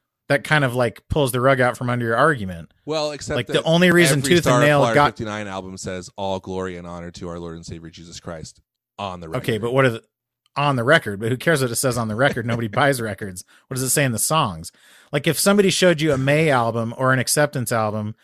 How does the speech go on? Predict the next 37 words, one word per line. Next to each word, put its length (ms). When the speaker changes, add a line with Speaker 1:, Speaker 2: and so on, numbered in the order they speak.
Speaker 1:
or 80
a 60
Copeland 400
Speaker 2:
Yes. 80
Speaker 1:
album, 400
like, 300
you, 180
there's 280
no 300
way 180
you 160
would 100
know 140
they 100
were 100
a 60
Christian 320
band. 360
Speaker 2:
Well, 260
yes, 240
that's 300
true. 340
So 180
what, 180
all 180
I'm 140
saying 280
is, 180
like, 180
that 180
good 180
music 300
came, 280
my 240
point 300
was 160
that 200